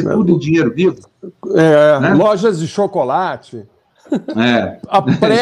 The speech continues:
Speaker 2: Exatamente.
Speaker 1: apartamentos, né? Ah, o Bolsonaro acho que tem duas casas dentro daquele condomínio dele. Enfim,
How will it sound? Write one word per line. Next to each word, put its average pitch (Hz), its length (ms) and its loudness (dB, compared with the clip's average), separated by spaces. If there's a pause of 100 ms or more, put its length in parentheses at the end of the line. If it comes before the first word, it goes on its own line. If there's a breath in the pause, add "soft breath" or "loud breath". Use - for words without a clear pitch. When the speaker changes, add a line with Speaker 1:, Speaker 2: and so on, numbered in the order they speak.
(160)
Speaker 2:
Exatamente. - 280 0
Speaker 1:
apartamentos, 185 1080 -4
né? 165 400 -4 (400)
Ah, 147 220 2
o 143 140 -6
Bolsonaro 208 460 -4
acho - 100 -18
que - 60 -20
tem 254 220 -8
duas 240 300 -4
casas 151 460 -4
dentro 160 160 -6
daquele 156 320 -6
condomínio 151 560 -6
dele. 127 420 -6 (320)
Enfim, 202 420 -4